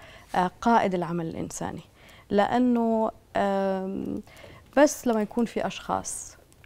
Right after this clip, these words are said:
ذوي رؤية وإيمان كبير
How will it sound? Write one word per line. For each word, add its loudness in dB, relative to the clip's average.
ذوي 6
رؤية 2
وإيمان 4
كبير 2